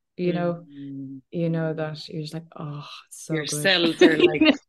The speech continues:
Speaker 2: vibrating, like, much, like, calmer.
Speaker 1: Yeah, yeah, completely. So no, yeah, I would be. And I, I definitely am, I'm very sensitive to the moon as well. So I noticed around, like, full moons, I generally wouldn't sleep as well.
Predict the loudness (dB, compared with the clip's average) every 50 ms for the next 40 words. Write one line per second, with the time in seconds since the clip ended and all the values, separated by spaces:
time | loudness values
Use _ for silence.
0 | -6 -6 -6 -4 -2 0 0 0 2 2 4 4 6 6 4 2 0 -4 -4 -6
1 | -8 -8 -8 -6 -6 -6 -6 -8 -8 -10 -8 -8 -8 -10 -10 -12 -14 -18 _ _
2 | _ _ -20 -20 -18 -18 -18 -20 -18 -18 -18 -18 -18 -20 _ _ 2 4 6 6
3 | 6 4 2 2 2 4 4 4 2 0 -4 -8 -4 0 4 4 6 4 4 2
4 | 0 -2 -4 -2 0 0 2 2 2 2 2 2 2 2 4 4 6 6 6 6
5 | 6 6 6 6 6 6 4 4 4 4 0 0 0 0 -2 -2 0 2 2 2
6 | 2 0 -2 -2 -4 -4 -4 -6 -6 -4 -2 -2 0 -2 -2 -2 -2 -2 0 0
7 | 2 2 2 2 2 2 0 -2 -2 -6 -10 _ _ -14 -6 -4 -2 -2 -2 0
8 | -2 -4 -4 -4 -4 -2 0 2 4 4 4 4 2 0 0 0 2 2 2 2
9 | 0 0 -2 -2 0 0 0 -2 -2 -4 -4 -2 -2 -2 -4 -6 -8 -10 -6 -2
10 | 0 2 2 2 0 0 -2 -2 -4 -4 -6 -6 -6 -6 -6 -4 -4 -4 -4 -4
11 | -4 -2 -2 -4 -6 -6 -6 -8 -8 -6 -8 -8 -8 -6 -6 -6 -6 -8 -10 -12